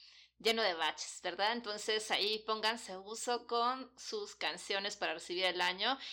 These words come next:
y cuéntenos a través de las redes sociales. Eh, les recordamos que estamos en Instagram como Si Nos Ponen La Canción y en Twitter como arroba Ponen La Canción.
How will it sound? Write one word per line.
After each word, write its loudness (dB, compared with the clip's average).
y -4
cuéntenos 4
a 6
través 4
de 4
las 2
redes 2
sociales. 0
Eh, 2
les 2
recordamos 2
que 0
estamos 0
en 0
Instagram 4
como 4
Si -2
Nos -2
Ponen 0
La 4
Canción 2
y 4
en 2
Twitter 6
como 4
arroba 6
Ponen 0
La 0
Canción. -4